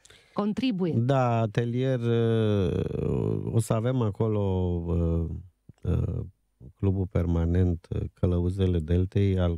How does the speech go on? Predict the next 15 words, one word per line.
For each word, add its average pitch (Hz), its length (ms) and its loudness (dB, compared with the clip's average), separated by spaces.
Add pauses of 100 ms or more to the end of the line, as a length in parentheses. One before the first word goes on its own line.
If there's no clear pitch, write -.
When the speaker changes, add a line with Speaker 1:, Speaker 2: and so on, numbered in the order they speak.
Speaker 2:
copiilor 85 580 -2
din 78 220 -4
Milă, 98 340 0 (960)
uh, 82 960 -2 (420)
care 90 260 4
au 90 100 4
intrat 87 500 2
în 82 440 0
această - 480 -2
rețea 85 360 2
pe 87 120 -2
care 85 240 0
o 80 80 0
construim 87 560 0
noi 82 600 0